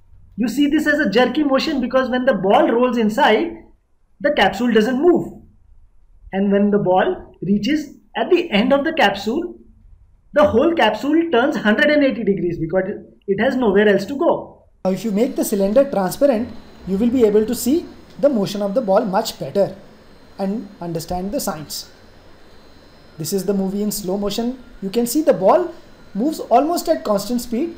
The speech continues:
whereas the tumbler stops and then moves, and then stops and then goes. That is because when the ball reaches the end, it pushes the tumbler to turn hundred eighty degrees, and the tumbler moves equal to the length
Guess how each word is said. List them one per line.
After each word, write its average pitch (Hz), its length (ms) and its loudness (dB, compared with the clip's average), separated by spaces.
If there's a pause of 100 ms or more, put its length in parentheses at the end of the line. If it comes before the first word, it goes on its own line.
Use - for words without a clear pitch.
(280)
whereas 185 240 -4
the 214 100 0
tumbler 214 460 2 (200)
stops - 560 2 (240)
and 196 140 -4
then 185 120 -2
moves, - 340 -12 (180)
and 180 120 -8
then 190 100 -2
stops - 520 0 (200)
and 247 140 -2
then 302 100 2
goes. 196 340 -2 (280)
That 175 140 -6
is 196 100 -6
because 220 400 0 (240)
when 196 140 -4
the 220 60 0
ball 190 240 4
reaches 240 320 -2
the - 220 -2
end, 294 400 2 (300)
it 285 200 -8
pushes 302 400 -2
the 311 140 -2
tumbler 220 400 2
to 302 160 -2
turn 233 240 2
hundred 196 300 0
eighty 285 220 -2
degrees, 220 520 -4 (680)
and 254 180 -2
the 359 80 0
tumbler 233 380 4
moves 277 380 0 (800)
equal 269 320 -2
to 277 80 -2
the 349 320 -2
length 196 500 0